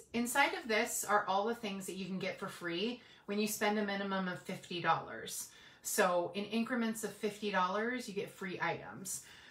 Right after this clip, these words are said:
So, and we have a new catalog as well. So that is amazing,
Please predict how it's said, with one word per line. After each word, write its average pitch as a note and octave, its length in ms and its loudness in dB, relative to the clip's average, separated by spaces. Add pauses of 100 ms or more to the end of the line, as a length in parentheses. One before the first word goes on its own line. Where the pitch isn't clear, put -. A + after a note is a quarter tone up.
So, G3 420 6
and G3+ 140 0
we G3+ 60 0
have F#3+ 180 6
a F#3+ 60 2
new G#3 140 2
catalog A3+ 440 2
as A#3 140 -6
well. D#3+ 400 0 (240)
So F#3+ 560 2 (160)
that G#3 300 8
is G3 200 -4
amazing, F#3 640 -4